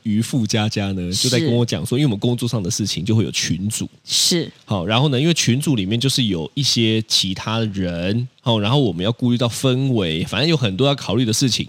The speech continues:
Speaker 2: 是。
Speaker 1: 好，然后呢，在一开始成立这个群组的时候呢，渔夫佳佳是有进来的。
Speaker 2: 是。
Speaker 1: 那我觉得 OK，好，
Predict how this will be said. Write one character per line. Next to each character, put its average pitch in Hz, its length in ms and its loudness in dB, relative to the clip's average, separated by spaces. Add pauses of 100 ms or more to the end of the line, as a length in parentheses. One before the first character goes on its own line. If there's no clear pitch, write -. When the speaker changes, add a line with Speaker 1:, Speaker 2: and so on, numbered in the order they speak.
(160)
Speaker 2:
是。 165 640 0
Speaker 1:
好， 101 220 0
然 104 120 0
后 143 120 2
呢， 107 160 0
在 147 200 2 (100)
一 175 60 -2
开 160 280 -2
始 127 100 -4
成 104 160 -4
立 120 60 -2
这 131 80 -4
个 117 80 0
群 107 260 -2
组 104 140 -2
的 - 100 -6
时 - 140 -6
候 113 140 -4
呢， 80 280 -8 (280)
渔 131 120 4
夫 151 140 2
佳 127 120 2
佳 131 80 2
是 127 120 0
有 98 80 0
进 98 180 -6
来 60 160 -14
的。 - 80 -18 (160)
Speaker 2:
是。 - 360 -2
Speaker 1:
那 170 100 2
我 139 40 4
觉 110 120 2
得 107 80 2
OK， 151 520 2 (120)
好， 101 260 -2